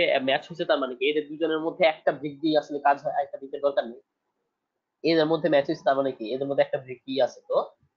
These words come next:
ধরো এখানে কিছুই নেই, এটা ধরো পুরোই unmatched, এই সেলটা ধরো পুরোই unmatched, তার মানে কি এদি-, এটার জন্য একটা brick লাগবে। এবং মানে in short এভাবে চিন্তা করো যে দুইটার মধ্যে যদি match হয়,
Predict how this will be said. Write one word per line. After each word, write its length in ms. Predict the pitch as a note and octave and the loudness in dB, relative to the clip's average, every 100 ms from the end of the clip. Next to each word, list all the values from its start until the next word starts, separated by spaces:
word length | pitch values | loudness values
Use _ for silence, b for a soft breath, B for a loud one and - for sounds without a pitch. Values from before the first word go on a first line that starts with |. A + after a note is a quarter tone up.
| _ | _
ধরো 240 | C3+ F3+ G3+ | -2 2 4
এখানে 260 | G3 G3 | 2 -2
কিছুই 320 | F3 F#3+ - C3 | -2 -4 -6 -4
নেই, 100 | A2+ | -2
এটা 120 | D3 | -2
ধরো 160 | D#3+ | -2
পুরোই 260 | F3 A3+ G3+ | 0 2 4
unmatched, 400 | C#3 B2 G2 - _ _ _ _ _ _ - | 4 0 -14 -20 _ _ _ _ _ _ -4
এই 100 | E3+ | -4
সেলটা 200 | F3+ E3 | -2 -4
ধরো 180 | D#3+ E3 D#3+ | -4 -6 0
পুরোই 200 | F#3 D3+ | 4 4
unmatched, 340 | C3 A2 - | 2 -4 -4
তার 100 | - | 0
মানে 120 | E3 F3 | 2 2
কি 60 | |
এদি-, 180 | D#3+ E3 E3+ | 0 2 2
এটার 160 | F#3+ | 2
জন্য 140 | F#3 F#3 | 4 4
একটা 220 | F3 - | 2 2
brick 200 | D3+ D3+ | -4 -2
লাগবে। 280 | D3+ C#3+ B2+ C3+ _ _ _ _ _ _ _ _ _ _ _ _ - | 0 -2 -4 -12 _ _ _ _ _ _ _ _ _ _ _ _ -10
এবং 260 | B2 C3+ B2+ A2+ - _ _ A#2+ | -2 0 0 -4 -12 _ _ -6
মানে 140 | C3 | -2
in 120 | F#3 | -2
short 200 | G3 G3 | 0 2
এভাবে 240 | G3+ G#3+ G3 | 4 2 0
চিন্তা 240 | G3+ E3+ | -2 0
করো 180 | D3 C#3+ | 0 0
যে 80 | D3+ | -2
দুইটার 280 | B2 D#3+ E3 | -4 -2 -2
মধ্যে 160 | E3 | -4
যদি 140 | E3 F4+ | -4 -4
match 220 | C3 D#3+ - | 2 2 2
হয়, 180 | E3 D3+ | 4 4